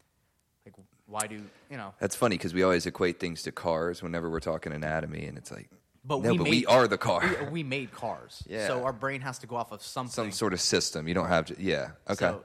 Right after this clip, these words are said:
Speaker 1: you know, cars don't just function on a whole different concept of how, like, that certain things have to fit into a certain area, and they have to connect, and they have to, you know,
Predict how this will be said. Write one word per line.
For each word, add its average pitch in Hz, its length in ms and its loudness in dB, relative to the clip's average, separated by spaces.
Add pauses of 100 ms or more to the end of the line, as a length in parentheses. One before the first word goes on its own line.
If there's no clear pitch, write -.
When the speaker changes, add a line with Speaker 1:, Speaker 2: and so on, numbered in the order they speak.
(140)
Speaker 1:
you 123 100 -10
know, 101 140 -10
cars 120 260 -6
don't 113 180 -10
just 104 200 -14
function 110 340 -10
on 101 120 -10
a 90 40 -14
whole 101 180 -14
different 90 420 -14 (880)
concept 98 600 -12
of 85 240 -12 (140)
how, 85 340 -10
like, 85 240 -16 (1200)
that 98 260 -20
certain 120 280 -12
things 110 180 -14
have 107 100 -14
to - 40 -20
fit 120 280 -12
into 101 160 -16
a 92 40 -18
certain 95 240 -14
area, 95 420 -12
and 87 100 -20
they 92 40 -20
have 87 120 -18
to 92 100 -20
connect, 101 480 -16
and 90 140 -18
they 87 60 -18
have 90 160 -20
to, 85 300 -16 (180)
you 90 120 -20
know, 71 160 -20